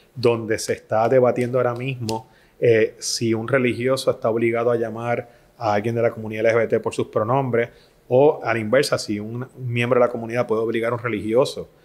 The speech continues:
a que lo llame por sus pronombres. Es un debate muy interesante que se está dando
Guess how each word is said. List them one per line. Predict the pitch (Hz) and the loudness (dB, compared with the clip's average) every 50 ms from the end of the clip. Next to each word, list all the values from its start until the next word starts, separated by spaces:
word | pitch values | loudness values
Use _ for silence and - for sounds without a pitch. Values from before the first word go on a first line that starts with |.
| _ _ _ _ - | _ _ _ _ -4
a | 127 113 104 101 101 98 98 92 - | -2 0 0 2 0 0 -2 -6 -4
que | - 113 107 107 107 | -2 0 0 0 0
lo | 107 113 107 | -2 -2 -2
llame | 101 107 110 123 131 127 117 | -2 -2 -2 -2 -2 -2 -2
por | 113 101 - | -4 -6 -6
sus | - 101 | -8 -12
pronombres. | - - 117 113 143 151 147 127 107 117 117 - - _ _ _ _ _ - | -8 -6 -4 -2 0 0 0 0 -2 -2 -2 -4 -8 _ _ _ _ _ -8
Es | 120 104 | -4 -2
un | 127 127 | 2 4
debate | 127 131 131 131 - 143 139 139 - - - | 4 4 4 4 4 2 0 0 -4 -10 -12
muy | 120 113 120 135 147 | -6 -4 -2 -2 0
interesante | 147 147 147 135 - - 139 139 135 143 120 | 0 0 0 0 0 -2 -6 -8 -6 -6 -6
que | 113 | -4
se | - - 110 | -6 -8 -6
está | - - 120 113 | -2 0 0 2
dando | 117 123 127 127 127 127 127 123 - - | 2 0 0 0 0 0 0 0 -2 -6